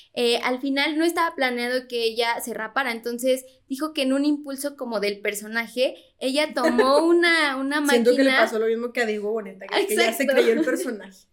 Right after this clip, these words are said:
Speaker 1: <laughs> Exacto. A-, eh, agarró una máquina para, para el cabello y se, se rapó, y se empezó a rapar, y entonces decidieron dejarla así filmando, y es
Speaker 2: Sí.
Speaker 1: una, también una de las escenas más, más icónicas de la
Speaker 2: Sí, está
Speaker 1: televisión
Speaker 2: bien
Speaker 1: mexicana.
Speaker 2: loca.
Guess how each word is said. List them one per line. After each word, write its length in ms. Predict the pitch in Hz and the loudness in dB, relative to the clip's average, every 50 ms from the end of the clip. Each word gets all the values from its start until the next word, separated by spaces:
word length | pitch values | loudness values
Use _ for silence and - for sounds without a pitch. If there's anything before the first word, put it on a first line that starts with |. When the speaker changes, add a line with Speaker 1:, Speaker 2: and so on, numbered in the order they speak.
| - | -8
Speaker 1:
<laughs> 260 | - - 339 311 - | -2 2 2 2 4
Exacto. 680 | - 294 285 285 - 311 302 320 320 - 214 214 - - 330 - - - - _ _ _ | 2 0 0 0 -2 -2 -2 -2 -4 -8 -10 -10 -10 -12 -16 -20 -20 -20 -20 _ _ _
A-, 360 | - 262 262 262 262 - - - | -4 -4 -2 -2 -4 -6 -4 -2
eh, 140 | 254 262 | 0 0
agarró 520 | 254 254 262 254 254 247 254 262 269 277 285 | 0 0 0 0 0 0 0 0 0 2 2
una 180 | 311 320 330 320 | 4 4 4 4
máquina 600 | 285 277 277 285 277 285 294 285 277 262 262 254 | 2 2 0 0 -2 -8 -8 -6 -6 -6 -6 -4
para, 720 | 247 233 220 214 214 202 196 196 196 185 185 - 196 - - | -4 -2 0 0 0 0 0 0 0 -2 -2 -4 -6 -8 -8
para 260 | 226 220 208 208 208 | -6 -4 -4 -4 -4
el 120 | 208 202 196 | -6 -6 -4
cabello 360 | 226 220 220 240 240 233 294 | -4 0 0 0 0 0 0
y 60 | 311 | -4
se, 240 | 311 285 277 277 - | -4 -4 -6 -8 -8
se 160 | - 254 233 | -8 -8 -4
rapó, 420 | 233 240 233 233 262 294 370 - - | -2 -4 -2 0 0 -2 -2 -2 -6
y 40 | 294 | -8
se 80 | 285 | -8
empezó 260 | 262 - 247 254 277 | -6 -6 -6 -8 -6
a 60 | 269 269 | -6 -4
rapar, 380 | 294 294 294 302 302 320 339 - - | -4 -4 -2 -2 -4 -4 -4 -8 -12
y 180 | - 262 254 254 | -12 -10 -10 -10
entonces 320 | 240 254 277 277 320 311 | -10 -10 -10 -10 -10 -10
decidieron 400 | 294 262 269 262 247 262 269 277 | -10 -12 -12 -8 -6 -6 -4 -4
dejarla 420 | 262 254 247 - 262 262 262 262 254 | -6 -8 -6 -6 -6 -6 -6 -8 -10
así 200 | 240 - 262 - | -10 -12 -16 -14
filmando, 580 | - 254 247 240 240 240 247 247 247 269 320 - - - - - - | -14 -12 -10 -6 -6 -6 -4 -4 -6 -6 -6 -8 -14 -20 -20 -12 -4
y 80 | 254 277 | -2 -2
es 80 | 285 - | 0 0
Speaker 2:
Sí. 60 | 330 | 0
Speaker 1:
una, 240 | 330 330 311 302 320 | 0 0 -2 -2 -2
también 280 | 262 240 233 247 262 | -2 -2 -2 -2 -4
una 140 | 285 285 285 | -4 -6 -8
de 80 | 277 247 | -10 -10
las 120 | 240 233 | -12 -12
escenas 360 | 240 - 247 240 240 240 240 247 | -12 -10 -8 -8 -8 -8 -8 -6
más, 300 | 233 226 226 220 - _ _ _ _ _ _ | -8 -8 -8 -8 -12 _ _ _ _ _ _
más 220 | - 233 254 254 262 | -4 -4 -2 -2 -4
icónicas 560 | 262 - - 233 240 240 240 240 233 226 226 | -8 -6 -4 -4 -4 -4 -4 -6 -6 -4 -4
de 100 | 220 214 | -4 -4
la 80 | 208 214 | -4 -2
Speaker 2:
Sí, 120 | 233 247 | 4 4
está 300 | 247 208 202 214 226 220 | 4 4 4 0 -2 -2
Speaker 1:
televisión 20 | |
Speaker 2:
bien 160 | 220 233 233 233 | -2 -2 -4 -2
Speaker 1:
mexicana. 460 | 226 214 220 214 220 220 214 202 190 | -2 -4 -4 -6 -6 -8 -8 -8 -10
Speaker 2:
loca. 100 | 196 | -16